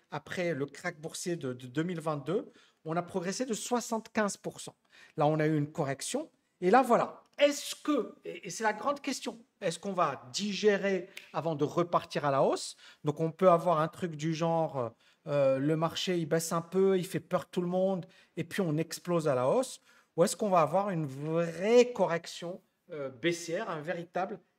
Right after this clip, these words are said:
krach boursier ? Encore une fois, j'en sais rien, je suis pas Madame Irma, mais ça, vous le savez. Mais par contre,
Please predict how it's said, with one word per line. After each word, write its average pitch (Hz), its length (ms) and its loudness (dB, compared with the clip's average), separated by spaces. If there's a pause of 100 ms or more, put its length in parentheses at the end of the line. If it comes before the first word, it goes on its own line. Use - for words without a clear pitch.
(140)
krach 196 320 -8
boursier ? 143 540 -12 (200)
Encore 147 240 -2
une 165 80 -4
fois, 220 160 -2
j'en 226 140 -4
sais 220 200 -4
rien, 190 220 -4
je 254 60 -10
suis - 120 -8
pas 226 160 0
Madame 208 320 -2
Irma, 208 260 -4
mais 233 80 -2
ça, 214 160 0
vous 196 140 0
le 190 40 -4
savez. 165 460 -2 (400)
Mais 185 180 0
par - 300 -4
contre, 269 320 -8